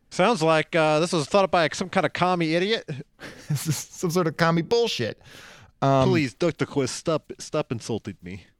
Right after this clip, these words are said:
Speaker 1: Listen here, Joe. We're from America, see?
Speaker 2: <laughs> So they say, like, "All right, well, you want some proof? You want some goddamn proof?" And he opens the door, and in comes one of the guys from the Zone, who is now this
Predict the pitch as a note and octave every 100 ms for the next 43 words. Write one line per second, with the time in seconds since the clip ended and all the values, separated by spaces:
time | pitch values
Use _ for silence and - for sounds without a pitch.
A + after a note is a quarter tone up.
0 | _ _ C4+ B3 C#4+ A#3 G#3 G#3 A3 B3+
1 | F#3 - C4 B3 B3 C#4 C#4 F#3 F#3+ -
2 | A3 A#3 C#4+ C#4+ - - _ - E3+ -
3 | E3+ D#3+ D3+ D#3+ C#3+ C#3 D3+ B2+ G#2 -
4 | - - D3 C#3+ C#3+ E3 D3+ F3 A3+ C#4
5 | - - E3+ E3+ D3+ D#3 F3 E3 - F#3+
6 | C4 C#3+ C#3 E3 D3 C3 D3+ C3+ B2+ C#3
7 | - B2+ E3+ F3 C#3+ C3 C#3 C3 A2+ A2
8 | - B2 A2 G#2 F#3 E3 C3+ A#2+ B2+ A2+
9 | C3+ D3 C#3 B2+